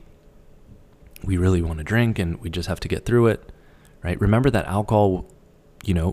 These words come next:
cravings, they last thirty minutes to an hour tops. Most people think that they're gonna last forever,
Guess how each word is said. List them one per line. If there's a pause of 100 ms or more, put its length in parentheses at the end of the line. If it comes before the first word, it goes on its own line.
(140)
cravings,
they
last
thirty
minutes
to
an
hour
tops. (440)
Most
people
think (480)
that
they're
gonna
last
forever,